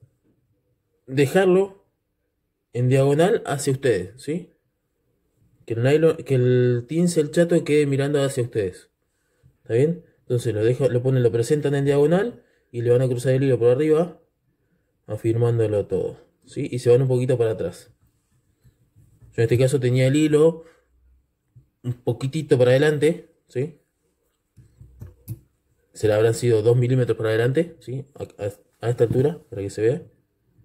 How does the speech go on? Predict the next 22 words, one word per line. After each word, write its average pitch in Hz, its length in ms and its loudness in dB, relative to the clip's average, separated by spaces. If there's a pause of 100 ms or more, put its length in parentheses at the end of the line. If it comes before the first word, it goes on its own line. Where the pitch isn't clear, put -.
(1300)
¿Sí? 127 300 -6 (320)
Y 113 180 -2
de 117 140 4
acá 117 240 0
me 139 100 0
fui 139 100 -2
para 127 160 2
atrás 120 280 -2
pisándolo. 110 600 -4 (580)
Ahora 147 300 4
lo 113 120 2
que 120 80 -2
voy 139 120 4
a 151 40 4
hacer, 185 380 -2
como 120 200 -2
verán, 143 220 2
quedó 147 140 2
una 135 140 0
puntita 127 360 -2
ahí, 123 340 -2 (160)
¿sí? - 340 -10